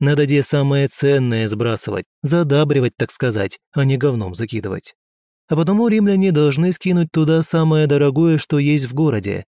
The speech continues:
иначе писец трындец всему и кранты с каюком,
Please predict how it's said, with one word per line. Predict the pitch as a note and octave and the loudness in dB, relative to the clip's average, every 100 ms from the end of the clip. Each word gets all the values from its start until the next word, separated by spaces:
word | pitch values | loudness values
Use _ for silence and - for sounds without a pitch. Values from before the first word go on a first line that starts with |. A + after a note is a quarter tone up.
| _ | _
иначе | C3+ A#2 D3 - F3 - | 0 2 0 0 -4 -2
писец | D3+ D3 - E3 - | -2 0 0 -4 -4
трындец | - E3 D#3 B2 G#2+ | -2 0 0 0 -2
всему | - - A2+ G#2+ D3+ B2+ _ - | -4 -4 -2 0 0 -4 _ -2
и | F#3+ | -2
кранты | E3+ F3+ F3 B2 G#2+ | 0 2 2 0 -2
с | - | -2
каюком, | A#2 A2+ - G#2 G2+ | -2 0 -2 -4 -4